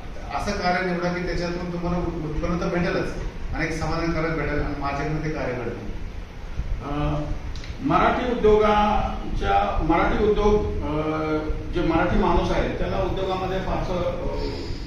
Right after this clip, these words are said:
Speaker 2: चाणक्य समजलं जात नाही, त्यांना, अ, जास्त प्रोग्रेसिव्ह समजलं जात नाही. तर तुम्ही या ठिकाणी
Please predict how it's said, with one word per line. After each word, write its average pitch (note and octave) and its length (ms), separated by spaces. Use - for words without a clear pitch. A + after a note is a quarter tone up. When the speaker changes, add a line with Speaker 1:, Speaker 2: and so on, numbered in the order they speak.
Speaker 2:
चाणक्य D#3 380
समजलं D3+ 400
जात D3 140
नाही, - 180
त्यांना, - 460
अ, C3 380
जास्त C3+ 280
प्रोग्रेसिव्ह D3+ 480
समजलं D3 400
जात B2+ 260
नाही. B2 120
तर G3+ 300
तुम्ही A#3 260
या A3 180
ठिकाणी G#3+ 220